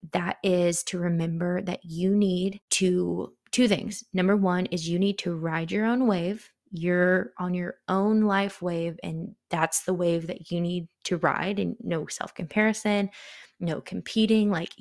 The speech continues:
you are doing you. Okay, so I'm just gonna repeat, no self-comparison, no competing. You are doing you. Another way to look at riding your own wave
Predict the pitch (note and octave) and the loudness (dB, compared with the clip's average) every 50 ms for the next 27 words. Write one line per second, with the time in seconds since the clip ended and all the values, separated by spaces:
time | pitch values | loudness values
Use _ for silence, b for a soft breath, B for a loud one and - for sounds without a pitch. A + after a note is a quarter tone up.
0 | - - - G3 G#3+ A3+ A#3 A#3+ A#3+ G#3+ A#3 G3 G3+ G3 G3 F#3+ F#3 F#3+ F3+ D#3 | -12 -4 0 2 2 4 4 2 2 0 0 0 0 2 2 2 0 -2 -2 -2
1 | D3+ E3 - - - _ _ _ _ _ _ _ _ _ _ _ _ _ _ _ | -2 -4 -4 -4 -10 _ _ _ _ _ _ _ _ _ _ _ _ _ _ _
2 | _ _ _ _ _ - - F3 E3 E3 E3 - F3+ F3 F3 F3 - - G#3+ G#3+ | _ _ _ _ _ -14 -10 -8 -6 -6 -6 -4 -4 -4 -4 -4 -2 0 2 2
3 | G#3+ G#3+ G#3+ - - G3+ G#3 - - - F3+ E3+ E3+ - F3+ F3 - - F3+ F3+ | 0 0 -2 0 0 0 0 0 0 -2 -4 -2 -2 -2 -4 -4 -4 -4 -6 -2
4 | - - G3 G3 G#3 G3+ - - G#3 G3 F#3+ F#3+ G3 G#3 - F3 E3 E3+ - - | 2 4 6 6 6 4 2 0 0 2 2 2 0 0 0 0 -2 -2 -4 -6
5 | - F3+ F3 - - - G3 F#3+ F3+ F#3 F3+ F3+ F3+ F3+ - _ b b b b | -10 -10 -10 -10 -6 -2 0 0 2 0 0 -2 -2 -6 -8 _ b b b b
6 | b b b b - F3+ F3 F#3 F#3 F#3+ F#3+ G3 F3+ F#3+ F#3 F3 F3+ F3 F3 E3+ | b b b b -12 -6 -2 -2 0 0 0 0 0 0 0 0 0 -2 -2 -2
7 | D#3+ F3 - - - F#3+ F#3+ - _ _ _ _ _ _ _ _ _ _ _ _ | -4 -4 -6 -6 -8 -10 -14 -16 _ _ _ _ _ _ _ _ _ _ _ _
8 | _ _ _ _ - G3 G3 G3 F#3+ F#3+ F#3+ F#3+ G3+ G3 G3 G3 G3 - F3+ F3 | _ _ _ _ 2 4 6 6 4 4 2 2 2 2 2 2 0 -2 0 2
9 | F3 E3+ E3+ E3 - F3+ F3 E3 E3+ E3 - - F3 - - E3 F3 F3 F3 E3+ | 2 2 2 0 -2 -4 -4 0 -2 0 0 0 -2 -2 -2 -2 -2 -2 -2 -2
10 | F3 F3+ F3 F3 F3+ F3+ F3 F3 E3+ D#3+ E3 E3+ E3 D#3+ D#3+ F#3+ A#3 C4+ C4+ C4 | -2 -2 -2 -2 -2 -2 -2 -4 -4 -4 -4 -2 -2 -2 0 0 0 0 0 -4